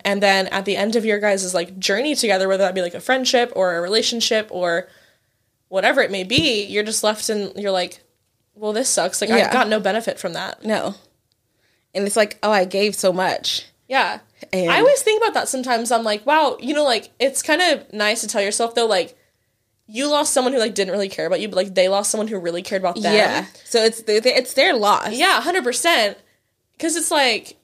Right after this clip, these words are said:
Speaker 1: you gave them all these things, like, they were the recipient of that, and they lost that.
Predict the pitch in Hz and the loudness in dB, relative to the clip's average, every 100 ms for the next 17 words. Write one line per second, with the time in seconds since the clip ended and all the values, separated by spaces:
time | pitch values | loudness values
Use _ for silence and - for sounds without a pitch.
0 | _ 220 277 247 277 294 247 220 240 233 | _ -6 -4 0 0 0 -2 0 2 2
1 | 220 - 240 214 202 196 196 214 254 277 | 0 0 0 0 -2 -4 -2 0 2 2
2 | 247 214 196 - 254 226 190 190 190 180 | 0 0 0 0 0 -2 -2 -2 0 0
3 | 180 180 196 202 214 226 214 175 180 - | 0 -2 -2 2 2 2 0 -2 -2 -4
4 | 90 - | -6 -6